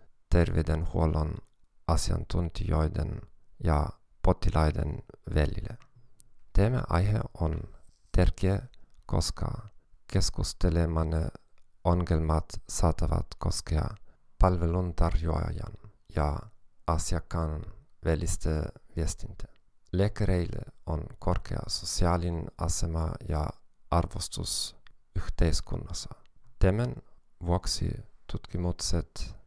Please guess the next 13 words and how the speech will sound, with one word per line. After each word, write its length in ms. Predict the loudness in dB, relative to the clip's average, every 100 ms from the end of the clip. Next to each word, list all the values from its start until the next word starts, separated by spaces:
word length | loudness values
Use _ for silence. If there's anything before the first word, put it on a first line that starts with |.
| -20 -4
osoittavat, 1080 | 0 0 2 2 4 2 2 0 -2 -6 -10 -12 -20 -16 -4
että 520 | -2 0 0 0 -2 -6 -12 -20 -20 -6 0
asiantuntija 880 | 2 2 0 -2 -4 -2 0 2 2 -2 -12 -20 -20
hallitsee 640 | -2 2 4 2 2 2 2 0
usein 500 | -4 -2 0 -2 -4 -12 -20 -20 -18 -2
vuorovaikutusta 1200 | 4 6 8 6 6 4 0 -6 -4 -6 0 0 0 -6 -18 -8
potilaiden 640 | -2 2 4 4 2 2 -2
kanssa. 380 | -6 -8 -10 -14 -20 -20 -8 0
Monet 320 | 2 2 -2 -2
potilaat 580 | 2 4 4 2 0 -4 2
eivät 480 | 2 4 0 -2 -14 -18 -10 -6
uskalla 580 | -4 -2 0 2 0 -2 -6 -14 -4
kysyä 520 | -2 -2 0 2 2